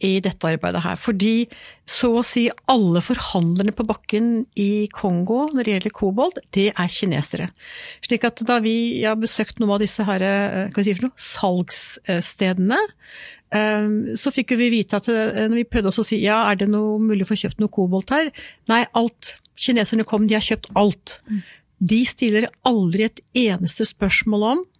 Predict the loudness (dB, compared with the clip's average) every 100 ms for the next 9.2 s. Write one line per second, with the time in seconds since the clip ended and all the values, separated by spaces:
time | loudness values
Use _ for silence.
0 | _ _ _ _ 0 4 2 2 0 0
1 | 2 2 0 0 -2 0 0 0 -4 _
2 | _ -6 -2 0 2 2 4 2 2 0
3 | 2 2 2 2 0 -2 -8 -4 -4 0
4 | -2 -2 -2 -4 0 -2 -2 -2 -2 -2
5 | -2 -2 0 0 -2 -4 -6 -6 -8 -16
6 | _ -4 -2 0 -2 -2 -6 -2 2 2
7 | 0 -2 -4 -6 -8 -16 -20 -16 -6 0
8 | 2 2 0 -2 0 2 2 2 0 0
9 | 0 -2